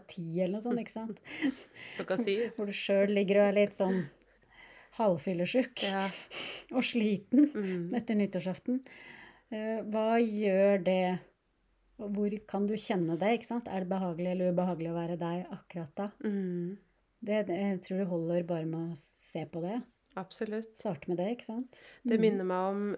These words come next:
Speaker 2: det, det sitatet som vi har lagt ut på sos-, våre sosiale medier, som Kaspar har sagt.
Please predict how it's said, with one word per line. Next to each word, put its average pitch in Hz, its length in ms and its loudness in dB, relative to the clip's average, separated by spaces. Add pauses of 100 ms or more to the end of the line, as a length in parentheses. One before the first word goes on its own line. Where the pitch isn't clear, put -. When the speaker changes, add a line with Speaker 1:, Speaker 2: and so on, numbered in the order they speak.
(100)
Speaker 2:
det, 180 340 0
det 180 200 0
sitatet 175 720 -4
som 180 220 -4
vi 170 280 0
har 175 160 -2
lagt 180 240 -6
ut - 160 -12
på 175 140 -2 (540)
sos-, - 440 -10
våre 180 180 0
sosiale 170 400 -2
medier, 170 400 -2
som 175 220 -8
Kaspar 160 400 -8
har 165 140 -4
sagt. 180 480 -6